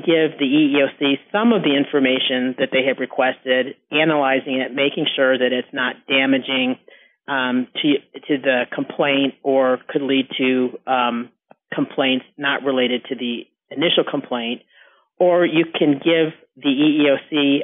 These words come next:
all of the information they're requesting that's irrelevant, but then you have the risk of having them evaluate that and creating, um, additional claims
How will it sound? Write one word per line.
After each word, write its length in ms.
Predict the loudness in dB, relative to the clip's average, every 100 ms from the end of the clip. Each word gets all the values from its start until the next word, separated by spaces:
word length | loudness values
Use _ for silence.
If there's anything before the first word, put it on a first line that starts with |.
| -2
all 240 | 0 2 2
of 60 |
the 120 | 0
information 760 | -2 -2 -2 -2 -2 -2 -2 -4
they're 120 | -4
requesting 760 | -4 -4 -2 -2 -2 -4 -2 -2 -4
that's 160 | -6 -6
irrelevant, 600 | -2 0 0 0 -4 -6 -10 _ -8
but 100 | -4
then 180 | 0 2
you 80 | 2
have 240 | 0 -2
the 100 | 0
risk 340 | 0 0 0
of 140 | -2 -2 -6 _ _ -12
having 300 | -4 0 2
them 180 | 2 0
evaluate 640 | 0 0 2 2 2 0
that 280 | 0 0 -2 -6
and 120 | -12
creating, 540 | -6 -2 0 0 0 -2
um, 280 | -4 -6 -6
additional 540 | -8 -6 -6 -4 -4
claims 460 | -4 -4 -2 -2